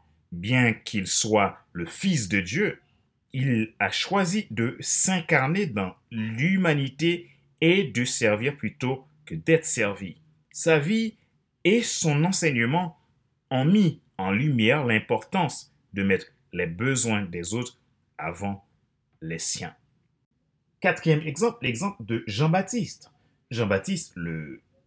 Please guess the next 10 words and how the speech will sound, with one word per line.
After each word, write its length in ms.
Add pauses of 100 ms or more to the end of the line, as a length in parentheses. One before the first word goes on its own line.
(200)
précurseur 720
de 120
Jésus, 600 (720)
a 140
déclaré 840 (600)
qu'il 380
n'était 340
pas 200
digne 420
de 300